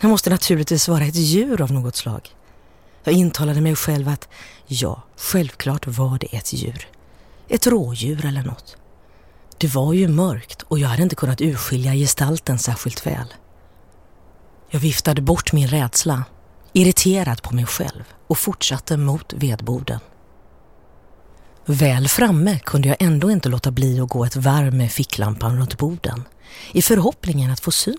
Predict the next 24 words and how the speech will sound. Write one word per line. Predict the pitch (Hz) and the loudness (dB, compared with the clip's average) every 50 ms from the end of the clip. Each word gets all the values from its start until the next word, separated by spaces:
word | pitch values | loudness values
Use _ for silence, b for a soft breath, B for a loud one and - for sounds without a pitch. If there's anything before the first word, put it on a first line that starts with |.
| - - | -8 -8
på | - 131 | -6 -4
ett | 123 - | -2 -2
rådjursspår. | - 139 123 123 120 110 107 110 - - - - - - 180 170 - 135 135 131 - - B B B B B B B B B B B B B B B B B B B B - - - - | -2 -2 0 0 0 -2 -2 -4 -4 -6 -8 -6 -4 -2 -2 -2 -2 -6 -8 -10 -14 -18 B B B B B B B B B B B B B B B B B B B B -20 -10 -2 2
Men | 196 220 254 | 4 6 6
märkligt | 302 294 233 - - 233 262 - - | 6 4 2 0 -2 -4 -4 0 0
nog | 165 135 120 120 | 0 0 0 0
syntes | - - - 262 214 131 - 139 - - | 0 2 2 2 2 0 -2 -4 -4 -2
inga | 202 175 117 107 | -2 -2 -2 -2
tydliga | - - - 226 175 151 - - 127 135 | -4 -4 -2 -2 -2 -4 -4 -4 -4 -4
spår | 135 - - - 113 113 - - | -4 -4 -4 -4 -6 -6 -6 -6
alls. | - - 226 285 - 175 156 - - - - - - _ b b b b b b b b b b b b b b b | -4 -4 -4 -4 -6 -12 -12 -12 -12 -12 -14 -18 -20 _ b b b b b b b b b b b b b b b
Nåja, | 139 143 139 131 131 120 - - - - - | -2 0 0 0 -2 -2 -4 -10 -12 -14 -8
snön | - - - 160 151 147 151 147 | -4 -2 2 2 4 4 4 2
hade | 147 151 151 151 | 2 2 2 2
smält | - - 170 156 147 147 170 | 0 2 2 0 0 0 0
undan | 165 151 135 120 123 123 127 | -2 -2 -2 -2 -4 -4 -4
lite | 127 135 120 - - 117 | -4 -6 -6 -6 -4 -2
och | 127 135 | -2 -2
låg | 127 127 113 123 147 170 | -2 -2 -2 -2 -2 0
inte | 202 180 151 123 123 | 0 0 0 0 -2
helt | 107 - 120 107 107 - | -4 -4 -4 -4 -4 -4
jämnt | 117 117 117 110 110 113 113 - - | -2 -2 -2 -2 -2 -2 -4 -4 -4
över | 113 117 117 120 | -4 -2 -2 0
marken, | 117 120 120 117 120 - - - 117 113 120 | 0 0 -2 -2 -4 -6 -8 -8 -6 -4 -6